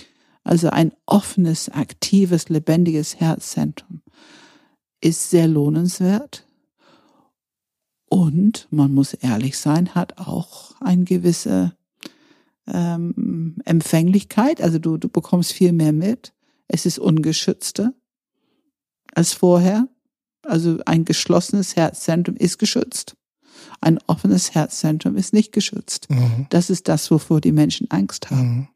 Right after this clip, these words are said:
Speaker 1: Und dann brauchen wir erst recht diesen starken Körper, diesen Container, um es zu halten.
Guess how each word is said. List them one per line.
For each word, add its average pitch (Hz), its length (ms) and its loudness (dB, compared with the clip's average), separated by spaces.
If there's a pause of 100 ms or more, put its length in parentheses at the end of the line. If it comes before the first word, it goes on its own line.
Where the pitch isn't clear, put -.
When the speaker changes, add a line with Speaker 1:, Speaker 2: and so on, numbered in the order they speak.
(560)
Speaker 1:
Und 151 340 0
dann 180 300 6
brauchen 175 380 4
wir 160 160 0
erst - 280 -2
recht 156 300 -2
diesen 160 260 0
starken 156 600 -2
Körper, - 580 -2 (880)
diesen 156 260 2
Container, 156 800 0 (720)
um 170 180 2
es - 260 -6
zu 160 240 -4
halten. - 460 -8